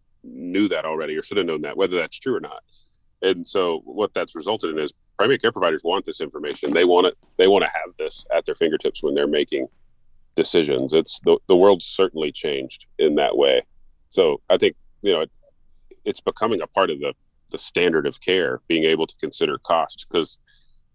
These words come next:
you know, to the point earlier, the only medication that works is the one the patient can afford. And, and so you really have to consider those things because of the way our sort of healthcare payment infrastructure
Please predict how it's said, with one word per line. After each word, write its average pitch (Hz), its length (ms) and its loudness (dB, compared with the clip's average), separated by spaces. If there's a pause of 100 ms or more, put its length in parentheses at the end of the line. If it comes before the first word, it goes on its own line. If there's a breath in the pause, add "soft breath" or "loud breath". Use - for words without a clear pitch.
(220)
you 82 100 2
know, 60 60 -2
to 98 120 0
the 87 80 4
point 82 200 4
earlier, 76 480 2 (600)
the 98 60 0
only 110 120 4
medication 98 420 -2
that 73 80 -4
works 95 380 0
is 76 120 -10
the 76 60 -14
one 85 160 -2
the 78 60 -6
patient 87 240 -4
can 69 80 -12
afford. 76 480 0 (680)
And, 73 400 2 (140)
and 73 180 -6
so - 160 -6
you 80 120 2
really 90 240 6
have - 260 0
to 67 160 -8 (140)
consider - 360 2
those 71 240 0
things 73 280 0
because 87 460 0
of 78 100 -4
the 80 80 0
way 80 240 2
our 69 260 -2 (380)
sort - 180 -8
of 73 80 -8
healthcare 82 400 2 (200)
payment 87 300 2 (380)
infrastructure 85 840 -2